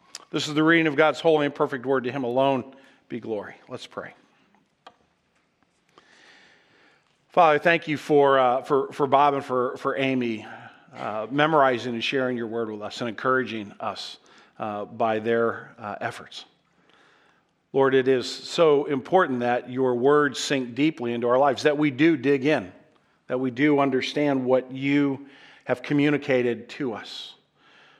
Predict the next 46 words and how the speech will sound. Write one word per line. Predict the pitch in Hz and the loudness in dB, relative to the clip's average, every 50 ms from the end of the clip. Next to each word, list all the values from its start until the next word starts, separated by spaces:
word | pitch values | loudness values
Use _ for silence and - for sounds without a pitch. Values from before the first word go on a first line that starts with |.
| _ _ - | _ _ -20
Uh, | 127 120 - - | -18 -16 -14 -10
you | 127 131 143 143 | -4 2 2 4
have | 139 123 123 | 4 4 4
given | 131 160 160 165 | 4 4 4 4
us | 156 - - | 2 0 0
your | 156 151 139 | 0 0 2
word | 131 131 139 139 135 139 139 131 135 | 4 4 4 6 6 4 2 2 0
as | - 127 127 127 117 | 0 2 2 2 0
a | 127 123 | -2 -4
blessing | 104 131 135 147 165 156 - 143 127 113 | 0 2 4 4 4 2 -2 -4 -4 -4
for | - 120 117 | -4 -2 0
our | 117 117 113 | 0 0 0
lives, | 113 113 113 113 113 107 104 - | 0 0 0 -2 -2 -4 -6 -8
as | 123 110 | -6 -6
something | - - 147 135 - 147 139 135 | -2 -2 -2 0 0 0 0 2
that | 139 135 135 131 - - - - - - - _ | 4 2 2 0 -2 -10 -20 -20 -20 -20 -14 _
guards | - 139 147 156 156 151 - - | 2 4 6 6 4 4 0 -4
and | 127 - | -6 -4
protects | 139 135 131 - 165 160 151 - - | -4 -6 0 2 2 2 2 0 0
our | 135 127 | 0 0
hearts, | - - 151 151 151 139 135 120 - - - - | 0 2 2 4 4 4 2 -2 -4 -12 -16 -12
as | 117 110 | -10 -8
something | - - 151 143 143 156 139 | -4 -2 -2 -2 0 0 2
that, | 135 127 131 131 135 | 2 2 0 0 -2
that | 131 123 127 | -2 -2 -4
keeps | - - 175 170 143 - - | -6 -8 -8 -8 -4 0 2
us | 143 139 - | 2 2 0
from, | - - 147 143 135 127 - - - - - - - - - - | 0 2 2 2 2 2 -2 -8 -14 -20 -20 -20 -20 -14 -4 0
uh, | 135 | 0
wandering | 131 131 139 143 147 160 175 170 151 143 139 | 0 4 4 6 6 6 4 2 2 0 2
in | 139 135 131 | 0 0 2
wrong | 127 127 127 135 143 147 147 147 135 117 | 4 4 6 6 6 4 2 0 0 0
directions. | 139 135 127 135 139 143 135 - - 117 110 113 | 2 4 6 6 4 4 2 -2 -6 -6 -4 -4
And | 131 135 | -4 -4
as | 123 120 | 0 0
we | 147 147 | 2 4
look | 151 175 175 | 4 4 4
at | 185 165 | 4 4
one | 165 165 165 | 4 4 4
of | 156 147 | 4 4
those | 143 151 151 151 - - | 4 4 4 4 2 -4
potential | - 127 - 151 151 147 - - 147 139 | -10 -2 0 0 0 2 0 0 0 0
wrong | 123 127 135 143 147 151 156 143 | 2 4 4 6 4 4 2 0
directions | 135 131 135 139 147 147 - 131 135 113 | 0 2 4 4 2 2 -2 -4 -4 -4
this | 120 131 117 - - | -4 -6 -4 -4 0
morning, | 135 135 139 123 107 87 | 0 2 2 0 -2 -8